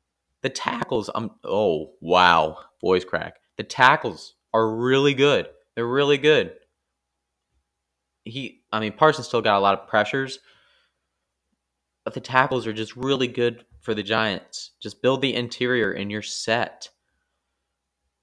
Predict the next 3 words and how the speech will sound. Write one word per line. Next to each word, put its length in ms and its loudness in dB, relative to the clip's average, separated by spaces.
So, 400 0
Cowboys 320 -4
win. 300 -12